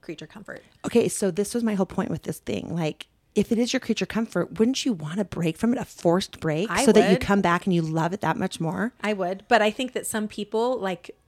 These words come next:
Speaker 1: f-, ha-, like, have to have it.
Speaker 2: In order to function.
Speaker 1: Yeah.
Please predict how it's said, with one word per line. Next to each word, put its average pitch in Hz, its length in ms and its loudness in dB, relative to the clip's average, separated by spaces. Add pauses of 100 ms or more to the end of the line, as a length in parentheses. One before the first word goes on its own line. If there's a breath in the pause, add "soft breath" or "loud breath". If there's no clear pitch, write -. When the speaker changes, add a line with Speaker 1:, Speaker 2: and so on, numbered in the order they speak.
(200)
Speaker 1:
f-, - 180 -20 (340)
ha-, - 120 -14
like, 175 180 -8
have 165 180 -12
to 175 80 -16
have 208 180 -14
it. - 140 -18 (160)
Speaker 2:
In 185 120 2
order 165 220 2
to 165 160 -2
function. 160 480 -6
Speaker 1:
Yeah. 175 200 -8